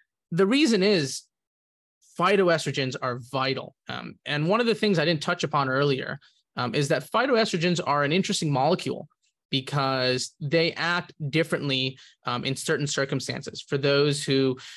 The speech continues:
you know, sometimes they mimic estrogen, um, in ways that are beneficial and at low doses that provide a beneficial effect. And in those who have high estrogenic, uh,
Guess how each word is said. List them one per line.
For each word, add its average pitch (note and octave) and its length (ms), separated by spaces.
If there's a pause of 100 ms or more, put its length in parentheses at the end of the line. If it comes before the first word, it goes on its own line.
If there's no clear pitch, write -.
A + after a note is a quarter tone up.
(100)
you C#3 100
know, A#2+ 480
sometimes E3 400
they C3+ 120
mimic C3+ 340
estrogen, E3 600 (120)
um, C3 400
in C#3 200
ways C3+ 300
that C3+ 100
are B2 80
beneficial C3+ 680
and B2+ 80
at C3 100
low C3 240
doses C3+ 460
that C#3+ 160
provide C3 560 (240)
a B2+ 100
beneficial C3+ 520
effect. C3 360
And C#3 140
in C3+ 100
those C#3+ 340
who C3+ 240 (220)
have D3 140
high D3+ 320
estrogenic, C3+ 580 (380)
uh, B2 580